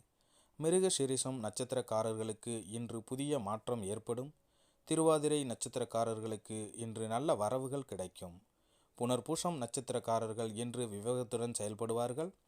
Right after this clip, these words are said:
அடுத்ததாக, கடகம் ராசி.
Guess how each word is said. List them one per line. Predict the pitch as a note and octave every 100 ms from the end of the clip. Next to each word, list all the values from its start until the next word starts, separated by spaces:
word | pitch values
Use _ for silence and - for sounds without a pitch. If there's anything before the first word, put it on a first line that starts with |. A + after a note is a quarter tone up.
| _ _ _ _ _ _
அடுத்ததாக, | G#2+ B2+ - B2+ B2 A#2+ D#3+ A3 _ _ _ _ _ _ _ -
கடகம் | - A#2+ C#3 D3+ B2+
ராசி. | G#2+ G#2+ - F3 G3+